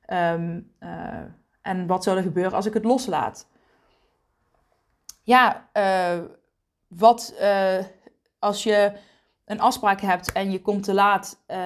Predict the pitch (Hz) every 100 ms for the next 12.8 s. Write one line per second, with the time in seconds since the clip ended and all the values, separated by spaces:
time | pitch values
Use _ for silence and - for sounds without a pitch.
0 | 180 185 185 - - 190 185 180 180 180
1 | 180 202 185 190 190 196 143 180 190 175
2 | 170 - 180 190 - 196 185 190 226 262
3 | 254 240 220 226 226 202 - _ _ _
4 | - - 254 233 208 170 185 - 294 214
5 | 220 220 240 233 214 208 220 269 247 208
6 | 233 220 202 233 269 233 190 214 - _
7 | _ _ _ 185 185 202 214 190 190 202
8 | 214 220 208 - - - - - 196 190
9 | - 214 240 214 208 226 240 214 208 202
10 | - 208 196 190 190 - 233 202 - -
11 | 190 190 180 196 185 180 175 202 247 254
12 | 180 170 - 185 196 220 202